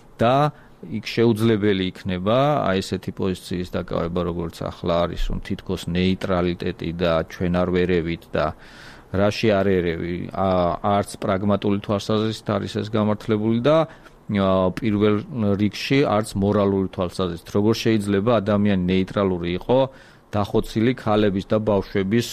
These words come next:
უ, ფოტოების ნა-, ან კადრების ნახვის შემდეგ, ხო? რის მიმართ ხარ ნეიტრალური? ა, ადამიანურ თვალსაზრისით მაინტერესებს, რომ, ანუ, ა, რაც ხდება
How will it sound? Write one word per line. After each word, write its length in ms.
უ, 140
ფოტოების 680
ნა-, 240
ან 160
კადრების 640
ნახვის 340
შემდეგ, 380
ხო? 240
რის 280
მიმართ 400
ხარ 160
ნეიტრალური? 800
ა, 260
ადამიანურ 640
თვალსაზრისით 540
მაინტერესებს, 720
რომ, 180
ანუ, 260
ა, 260
რაც 320
ხდება 600